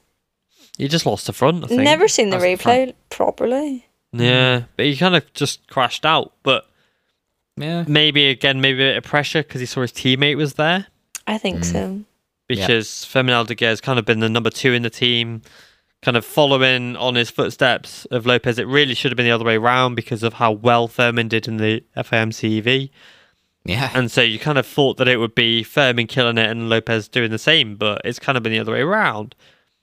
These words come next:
Speaker 1: And so now that we're seeing Aldeguer doing what everyone expected him to do, Lopez is now going the other way a little bit. He was third in the championship the other week. Now he's fourth,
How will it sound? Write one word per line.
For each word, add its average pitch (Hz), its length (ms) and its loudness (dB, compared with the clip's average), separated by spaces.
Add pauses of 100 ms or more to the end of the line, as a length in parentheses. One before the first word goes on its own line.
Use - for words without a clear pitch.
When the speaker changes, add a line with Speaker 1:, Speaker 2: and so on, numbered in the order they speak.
(460)
Speaker 1:
And 131 160 -4
so 143 100 -4
now 131 340 2
that 127 140 -2
we're 117 100 0
seeing 139 680 0 (680)
Aldeguer 120 560 2
doing 117 420 2
what 113 220 0
everyone 110 300 -2
expected 127 480 -4
him 113 100 -4
to - 120 -20
do, 107 320 0 (1040)
Lopez 120 460 0
is 104 200 -4
now 104 480 0 (200)
going 107 280 0
the 104 80 0
other 104 180 -2
way 117 300 2
a 110 60 0
little 117 460 2
bit. 117 320 0
He 123 80 -6
was 120 140 -8
third 147 260 0
in 143 40 -6
the 127 60 -4
championship 135 640 -4 (340)
the - 60 -6
other 113 120 -2
week. 110 180 -2
Now 127 100 0
he's 123 140 0
fourth, 127 640 0